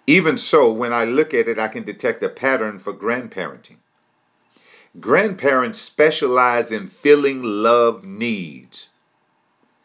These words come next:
Let me say that again. Grandparents specialize in filling love needs.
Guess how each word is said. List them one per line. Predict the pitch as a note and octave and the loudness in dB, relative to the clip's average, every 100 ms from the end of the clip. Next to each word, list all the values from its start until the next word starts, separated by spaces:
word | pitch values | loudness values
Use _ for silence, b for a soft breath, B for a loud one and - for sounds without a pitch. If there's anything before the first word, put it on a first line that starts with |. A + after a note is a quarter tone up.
| b b - | b b -8
Let | C3 | -4
me | C3 | 2
say | D3 | 2
that | A#2+ A#2 | 4 2
again. | G#2 A#2 F#2+ D2+ | 0 -4 -6 -6
Grandparents | F#2 D#3+ F3+ E3 B2+ A#2 G2 | -2 -2 -2 -4 -4 -2 -6
specialize | - - C#3 C3+ B2 A2 G#2 G#2 F#2 | -12 -4 -4 -2 -2 0 0 -2 -6
in | F#2 | -12
filling | E2 - A#2+ A#2+ A#2 A2 | -14 -6 -4 -4 -8 -6
love | F#2+ G2 G2+ G#2 G2 - | -2 2 2 2 -2 -8
needs. | E2 F#2 F#2+ D2 C2 - | -14 -10 -10 -12 -18 -20